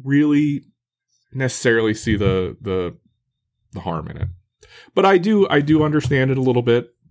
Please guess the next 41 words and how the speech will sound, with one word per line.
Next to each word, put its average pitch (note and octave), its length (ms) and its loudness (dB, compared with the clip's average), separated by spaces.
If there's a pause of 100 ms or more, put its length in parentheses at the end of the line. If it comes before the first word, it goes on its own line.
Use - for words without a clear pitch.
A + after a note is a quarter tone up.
(120)
coming A#2 240 0
from G#2+ 320 0
the G#2 120 0
photography G#2+ 500 0
world. G2 360 0
You G#2+ 80 -2
know, F#2 160 0
I F#2+ 100 2
always G#2 280 0
wanted G#2 200 0
to G2+ 60 0
mark F#2+ 500 -2
and, F2+ 360 -6 (1300)
uh, F2 720 0 (100)
mark G#2+ 500 0
my G2 240 2
photos F#2 400 0
and F2+ 100 -6
stuff, F#2+ 240 -2
but B2 100 0
that's, - 760 -2
like, A#2 200 -4
a B2 60 2
digital C#3+ 360 0
format. C2+ 500 -6
You G2 140 -4
know, E2+ 240 -2
there, A2 320 0
those A#2 360 0
things G2+ 260 0
are F#2+ 60 0
gonna F2+ 180 0
potentially F2 560 -2
be D#2+ 280 -2
reposted E2+ 680 -2
on D#2 180 -2
social D#2+ 320 -6
medias G#2 320 0
and B1 120 -8
stuff. B1 240 -6
So B1 320 -6